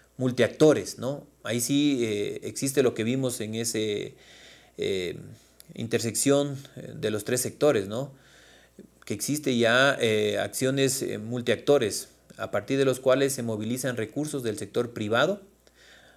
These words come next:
hacia programas o proyectos de desarrollo de manera coordinada con otros actores del sector privado. Eh, bueno, aquí tenemos que hacer una pausa y decir, ¿no? Con lo que hemos visto,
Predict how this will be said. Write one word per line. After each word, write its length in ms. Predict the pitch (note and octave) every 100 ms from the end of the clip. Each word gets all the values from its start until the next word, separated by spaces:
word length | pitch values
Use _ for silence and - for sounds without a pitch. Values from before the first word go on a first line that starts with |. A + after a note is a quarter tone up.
| _ _
hacia 260 | - A#2 -
programas 500 | A2 A#2 C3+ C#3 C3
o 80 | G#2
proyectos 340 | G#2 A2+ A#2+
de 80 | A2
desarrollo 380 | G#2+ A2 A#2 A2+
de 100 | G#2+
manera 500 | G#2 G#2+ A2+ A2+ - _
coordinada 520 | - G#2 G#2 A#2 B2
con 140 | A#2+ A2
otros 240 | A2+ A2+
actores 360 | G2 - A2+ A2
del 140 | G#2
sector 400 | G2+ - G#2 G#2+ - _ _
privado. 440 | G#2 G2+ G2+ F#2 G2 _ - - - _ _ _ _ _ -
Eh, 520 | - A2+ A2 G#2 G#2 - -
bueno, 280 | C3 C3 - - - - - _ _ _ _ - - - _ _ _ _ _ - -
aquí 180 | - E3+
tenemos 300 | E3+ E3+ E3
que 80 | B2+
hacer 180 | C3 D3
una 200 | C3+ -
pausa 240 | C3 C3
y 20 |
decir, 300 | A2+ G#2 B2
¿no? 240 | A2+ A#2 B2+ -
Con 120 | A2
lo 80 | G#2
que 80 | A#2
hemos 180 | B2 A2+
visto, 360 | C3 - A2+